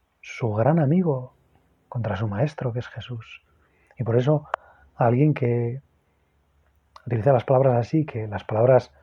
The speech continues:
para él no, no tienen claramente, bueno, no voy a decir que no tengan mucho significado, pero que las utiliza con, con esa facilidad y con esa ligereza, pues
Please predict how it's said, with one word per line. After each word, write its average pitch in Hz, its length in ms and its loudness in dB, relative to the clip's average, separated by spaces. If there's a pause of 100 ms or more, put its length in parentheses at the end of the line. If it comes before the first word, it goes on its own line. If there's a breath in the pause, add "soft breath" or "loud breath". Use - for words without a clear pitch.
(180 soft breath)
para 117 200 2
él 127 160 2
no, 110 200 -4
no 113 160 -6
tienen 127 440 -2 (360)
claramente, 120 640 -2 (1200 soft breath)
bueno, 113 200 -4
no 107 80 -4
voy 131 100 4
a 127 40 2
decir 113 140 -2
que 107 60 -8
no 107 80 -4
tengan 110 260 -4
mucho 110 200 -4
significado, 107 600 -6
pero 107 220 -10
que 104 220 -8 (320 soft breath)
las 110 120 -2
utiliza 113 380 2
con, 107 340 -6 (920)
con 113 140 -4
esa 117 180 2
facilidad 117 480 0
y 127 80 0
con 104 100 -8
esa 110 220 -4
ligereza, 117 720 -2
pues 113 280 -16